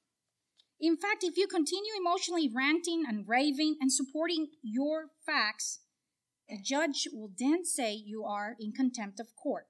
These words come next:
right? There are many times that we as women speak our mind, and at that point we are living in contempt of God's court.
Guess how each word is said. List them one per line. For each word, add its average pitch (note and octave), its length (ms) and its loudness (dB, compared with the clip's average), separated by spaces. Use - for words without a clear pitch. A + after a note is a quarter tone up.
right? A#3+ 280 -4
There D#4+ 180 2
are E4 120 2
many G4 320 4
times B3 520 2
that C4 160 -2
we F4 180 2
as F#4+ 160 -2
women F4 320 -2
speak - 300 -2
our D#4 160 0
mind, B3+ 600 2
and B3+ 140 0
at B3+ 160 0
that D4+ 240 -2
point C#4+ 340 2
we B3+ 120 -2
are B3 120 -2
living C4+ 460 0
in D4 160 4
contempt D#4+ 640 4
of A3+ 220 -6
God's C#4+ 320 -4
court. A#3 460 -4